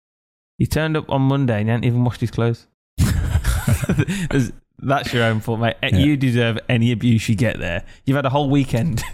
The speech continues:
Speaker 1: <laughs> to get rid of that.
Speaker 2: Well, his parents do.
Speaker 1: <laughs>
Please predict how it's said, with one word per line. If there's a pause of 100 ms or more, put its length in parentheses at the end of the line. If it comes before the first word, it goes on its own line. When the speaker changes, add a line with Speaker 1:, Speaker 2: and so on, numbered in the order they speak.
(160)
Speaker 1:
<laughs>
to
get
rid
of
that.
Speaker 2:
Well,
his
parents
do. (480)
Speaker 1:
<laughs>